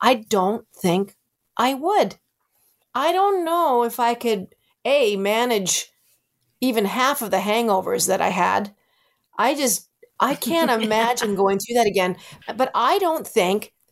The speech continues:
Speaker 1: people now, young people now, are prepared or could even look at that. "Listen, you're gonna have to be in the bars for fifteen years. Are you ready to do it?"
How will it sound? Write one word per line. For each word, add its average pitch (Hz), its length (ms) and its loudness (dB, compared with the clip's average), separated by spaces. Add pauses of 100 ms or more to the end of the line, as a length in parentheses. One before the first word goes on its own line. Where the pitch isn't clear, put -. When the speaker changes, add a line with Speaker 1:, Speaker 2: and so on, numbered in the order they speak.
Speaker 1:
people 285 320 0
now, 240 480 0
young 233 320 0
people 254 300 -2
now, 208 260 0
are 196 160 -2
prepared 196 840 -2 (300)
or 214 140 2
could 214 160 -2
even 254 300 0
look 262 180 2
at 240 120 -2
that. 185 280 0
"Listen, 240 300 0
you're 254 100 0
gonna 277 160 0
have 254 160 0
to 214 60 -8
be 220 100 0
in 214 80 0
the 190 60 -2
bars 190 280 2
for 196 120 -6
fifteen 196 480 -2
years. 196 260 0
Are 190 40 -2
you 180 100 0
ready 190 240 2
to 185 100 -4
do 196 240 0
it?" 277 140 -2